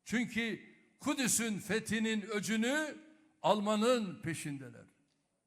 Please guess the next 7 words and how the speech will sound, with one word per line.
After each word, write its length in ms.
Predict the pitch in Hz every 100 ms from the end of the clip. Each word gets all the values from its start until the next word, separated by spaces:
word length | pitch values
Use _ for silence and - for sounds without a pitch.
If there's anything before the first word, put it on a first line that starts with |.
| _ _ _ _
Hani 260 | - 180 160
diyor 240 | 160 214
ya 140 | 220 165
şair, 360 | 156 139 127 101 - _ _ _ _ _ _ _ _ _ _ _ _ _ _ _ _ _ _
burası 380 | - 135 139 139
çok 220 | 131 123
önemli. 400 | 135 123 107 107